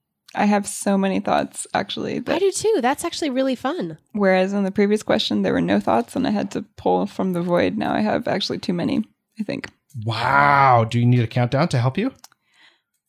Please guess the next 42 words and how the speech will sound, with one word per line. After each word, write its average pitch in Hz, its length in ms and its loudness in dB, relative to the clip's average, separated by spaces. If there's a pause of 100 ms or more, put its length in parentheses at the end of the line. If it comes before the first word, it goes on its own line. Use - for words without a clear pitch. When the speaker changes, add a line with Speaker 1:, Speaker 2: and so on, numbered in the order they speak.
(140)
Speaker 1:
No. 254 360 2
Speaker 3:
<laughs> - 760 0
Speaker 1:
No. 233 240 2
Speaker 3:
I - 80 0
Speaker 1:
This, 220 160 -4
Speaker 3:
can 349 100 -2
Speaker 1:
like, 339 60 0
Speaker 3:
do - 60 0
Speaker 1:
I 285 80 4
Speaker 3:
that. - 60 -4
Speaker 1:
feel 466 140 6
like 233 280 0
this 220 240 2
could 339 200 -2
be, 269 240 -2 (840)
this 240 280 -4
might 440 120 -2
actually 190 360 -4
be - 140 -4
a 180 80 -4
completely 196 1200 -6
Speaker 2:
Episode. - 500 -6 (180)
Speaker 1:
other 202 340 2
Speaker 2:
Complete 214 280 2
Speaker 1:
episode 170 320 0
in 165 40 -2
Speaker 2:
episode. 190 220 -2
Speaker 1:
which 196 300 -6
we 220 100 -2
tell 208 300 -4
the - 100 -6
alternate - 880 -8
history 185 680 -8
of - 140 -2
<laughs> - 0 -
One 233 340 2
Piece. 285 420 2
Speaker 2:
<laughs> - 0 -
Speaker 3:
Hold 302 680 8
on 139 180 4
a 120 60 -2
second. - 540 -4